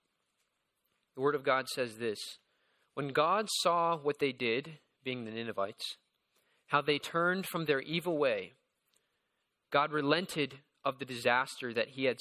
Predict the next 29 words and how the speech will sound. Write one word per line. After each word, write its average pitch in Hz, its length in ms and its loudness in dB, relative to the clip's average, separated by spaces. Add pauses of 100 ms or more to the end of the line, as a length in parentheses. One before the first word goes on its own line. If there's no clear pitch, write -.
said 104 280 -4 (220)
he 147 140 -8
would 139 180 -4
do 139 180 -2
to 120 120 -8
them, 101 300 -6 (640)
and 135 140 -2
he 135 100 -4
did 135 200 -2
not 120 220 0
do 117 140 -8
it. 104 140 -8 (1300)
But 196 380 0 (180)
it 151 140 -8
displeased 170 840 -2 (120)
Jonah 165 560 -2 (480)
exceedingly, 123 960 -4 (760)
and 135 120 -6
he 143 80 -6
was 135 180 -4
angry. 131 500 -4 (380)
And 160 120 2
he 180 60 4
prayed 180 400 2
to 175 80 -4
the 156 140 0
Lord 147 260 4
and 135 100 -4
said, 147 260 2